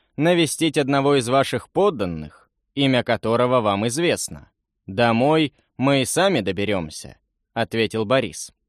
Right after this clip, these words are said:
«Поскольку войне конец, путешествуйте где хотите, но у вас хватит денег,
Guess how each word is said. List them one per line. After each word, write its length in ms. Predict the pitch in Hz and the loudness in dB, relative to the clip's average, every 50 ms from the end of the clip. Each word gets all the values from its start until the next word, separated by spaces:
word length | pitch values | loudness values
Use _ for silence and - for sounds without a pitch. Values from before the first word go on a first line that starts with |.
| _ _ _ | _ _ _
«Поскольку 580 | - 123 147 143 - - 170 190 190 185 208 | 0 2 2 2 0 0 0 0 2 2 2
войне 320 | 196 170 170 160 160 160 151 | 2 2 2 2 2 0 0
конец, 540 | - 143 127 120 123 151 165 - - - _ _ _ _ _ | 0 0 0 0 0 0 -2 -2 -6 -12 _ _ _ _ _
путешествуйте 800 | - 165 147 147 135 - - 139 143 - - 151 147 131 - 143 | -4 -2 -2 -2 -2 0 0 0 0 0 0 -2 -2 0 0 -2
где 160 | 123 117 143 135 | 0 0 -2 -2
хотите, 600 | - 131 120 - - 208 202 - - 80 73 - _ _ _ _ _ _ _ _ | 0 -2 -4 -2 -2 -4 -4 -6 -8 -14 -14 -16 _ _ _ _ _ _ _ _
но 260 | - 98 110 117 120 120 | -4 0 2 2 2 4
у 20 | |
вас 240 | 120 139 151 139 - | 4 4 2 2 0
хватит 440 | - - 139 175 175 - 247 202 185 | -2 0 0 2 2 0 -4 -4 0
денег, 400 | 226 208 143 113 95 - - | 0 0 2 0 -2 -4 -8